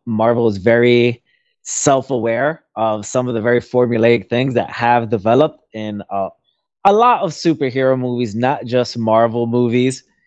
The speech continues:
where at the end when she's talking with Kevin, she's like, "Really? Like, blood again?"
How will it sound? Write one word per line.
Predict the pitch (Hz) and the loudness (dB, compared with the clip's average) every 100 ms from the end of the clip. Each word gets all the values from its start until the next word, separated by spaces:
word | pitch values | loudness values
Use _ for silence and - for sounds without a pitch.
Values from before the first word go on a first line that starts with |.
| _ _ - | _ _ 0
where | 127 123 120 - | 2 4 2 -2
at | 127 - | -4 -2
the | 135 | 0
end | 151 143 | 0 -2
when | 123 | -6
she's | - 139 - | -4 -4 0
talking | 135 131 139 | 0 0 -4
with | 127 117 | -6 -6
Kevin, | - 131 123 139 143 147 _ _ _ | -4 -4 0 -2 -4 -10 _ _ _
she's | 117 135 127 | -6 -4 -2
like, | 131 123 117 107 - - _ - | 2 2 2 -2 -10 -20 _ -2
"Really? | 131 160 175 175 180 | 2 4 4 4 0
Like, | 139 123 113 104 _ | -2 0 -2 -6 _
blood | 110 117 123 143 160 160 - - | -10 -2 2 2 2 -2 -14 -14
again?" | 113 123 147 175 | -6 0 0 -2